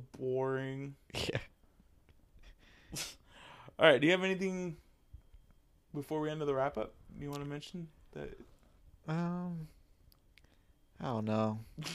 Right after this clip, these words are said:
Speaker 2: Maybe play the game
Speaker 1: <laughs> Yeah,
Speaker 2: better.
Speaker 1: maybe the game's better. You
Speaker 2: Yeah.
Speaker 1: can choose your own routes.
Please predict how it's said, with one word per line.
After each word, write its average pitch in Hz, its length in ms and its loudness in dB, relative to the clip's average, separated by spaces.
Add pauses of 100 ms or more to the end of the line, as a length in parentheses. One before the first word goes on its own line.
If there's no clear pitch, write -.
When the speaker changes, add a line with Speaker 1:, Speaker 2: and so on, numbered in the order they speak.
Speaker 2:
Maybe 165 160 8
play 147 220 8
the 120 80 8
game 113 440 4 (220)
Speaker 1:
<laughs> - 200 -20
Yeah, 180 220 10
Speaker 2:
better. 233 140 12
Speaker 1:
maybe 214 140 8
the 202 60 2
game's 165 340 0
better. 143 360 4 (400)
You 123 120 2
Speaker 2:
Yeah. 120 80 4 (100)
Speaker 1:
can 117 100 -6
choose 151 220 -4
your 147 120 0
own 131 100 0
routes. 131 500 -2